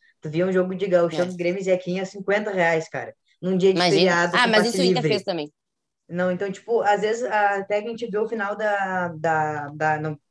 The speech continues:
Speaker 1: Brasileirão, acho que do sub-vinte, uma coisa assim, masculino, que teve agora há pouco, que foi entre dez e vinte pila o ingresso. Bota o futebol feminino por esse valor que tu vai encher, porque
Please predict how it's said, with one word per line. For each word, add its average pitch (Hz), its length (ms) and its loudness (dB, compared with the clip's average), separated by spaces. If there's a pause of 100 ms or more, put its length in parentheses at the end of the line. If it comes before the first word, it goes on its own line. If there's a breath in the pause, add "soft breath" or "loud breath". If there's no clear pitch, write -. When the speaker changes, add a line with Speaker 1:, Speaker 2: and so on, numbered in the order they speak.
(120)
Speaker 1:
Brasileirão, 170 760 2 (480)
acho - 160 -16
que - 80 -12
do 147 180 -14
sub-vinte, 156 520 -10
uma 156 100 -6
coisa 165 160 -6
assim, 175 100 -6
masculino, 170 440 -4
que - 60 -16
teve 160 140 -2
agora 156 200 0
há - 20 -2
pouco, 190 340 -2 (240 loud breath)
que 202 80 -2
foi 202 200 0
entre 214 260 -6
dez 214 260 0
e 226 60 -4
vinte 226 260 -4
pila 214 180 -8
o 208 40 -8
ingresso. 175 420 2 (220 loud breath)
Bota 196 580 0
o 202 80 -6
futebol 196 380 -4
feminino 190 460 -2
por 180 100 -4
esse 160 160 -2
valor 175 240 6
que 170 100 -6
tu 185 120 -10
vai 196 140 -4
encher, 196 260 -4
porque 185 320 -2